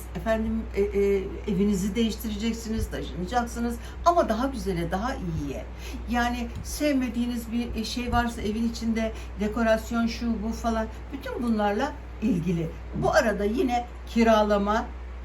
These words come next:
satma, alma, yeni mal alma, hepsi bunların olabilir. Böyle güzel bir haberim var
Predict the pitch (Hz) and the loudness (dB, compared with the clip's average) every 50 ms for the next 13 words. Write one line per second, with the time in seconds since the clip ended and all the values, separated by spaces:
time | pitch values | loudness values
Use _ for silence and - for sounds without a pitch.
0 | - - - - - - - 220 202 202 - - 214 214 214 208 208 - - - | -10 -10 -8 -8 -6 0 4 4 4 4 4 2 2 2 2 2 0 -4 -10 -12
1 | - - - - - 196 196 208 202 208 208 214 202 196 202 - - - - - | -12 -12 -6 0 2 4 6 6 6 6 6 6 6 4 2 0 -6 -10 -10 -10
2 | - - - - - - - - - - - - - - - - - 208 247 277 | -10 -10 -10 -10 -10 -10 -10 -10 -10 -10 -10 -10 -10 -10 -10 -4 2 4 4 6
3 | 302 339 320 285 226 196 175 160 151 143 139 123 - - - - - - - - | 6 6 6 6 6 6 6 4 2 0 -4 -6 -8 -10 -12 -14 -16 -16 -16 -16
4 | - - - - - - - - - - - - - - - - 403 - 427 - | -16 -14 -14 -14 -14 -16 -16 -16 -16 -16 -14 -14 -14 -12 -8 -4 -2 -2 -2 -2
5 | - - 220 220 226 214 196 190 196 220 285 311 330 - - - - - - - | -4 -4 -2 -2 0 0 2 2 2 2 0 -2 -4 -8 -12 -14 -14 -16 -16 -16
6 | - - - 247 233 214 190 160 151 156 135 135 135 - - - - - - - | -10 -2 2 6 6 6 6 6 2 -2 -4 -6 -8 -8 -10 -12 -12 -12 -12 -12
7 | - - - - 330 294 240 196 190 185 226 240 247 277 269 262 247 226 196 247 | -12 -6 0 4 4 6 6 4 2 -2 -2 0 4 4 4 4 4 0 -2 -2
8 | 285 302 269 - - - - - - - - 247 220 214 196 180 180 170 160 160 | -2 -2 -4 -8 -12 -12 -12 -12 -10 0 4 4 6 6 4 2 2 0 0 2
9 | 175 196 233 240 | 2 2 2 0